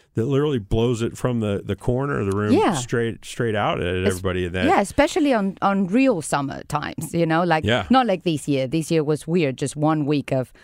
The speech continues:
Speaker 1: Yeah.
Speaker 2: really <laughs> hot w-, days. But then on Saint Louis summer wa-, uh, days, is you need those fans,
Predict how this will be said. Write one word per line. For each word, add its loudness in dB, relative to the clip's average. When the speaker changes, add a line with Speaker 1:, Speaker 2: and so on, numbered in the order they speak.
Speaker 1:
Yeah. 2
Speaker 2:
really 2
<laughs> -2
hot 2
w-, -8
days. 0
But 2
then 2
on 0
Saint 0
Louis 2
summer -2
wa-, -2
uh, -2
days, 0
is -2
you 4
need 0
those -6
fans, -10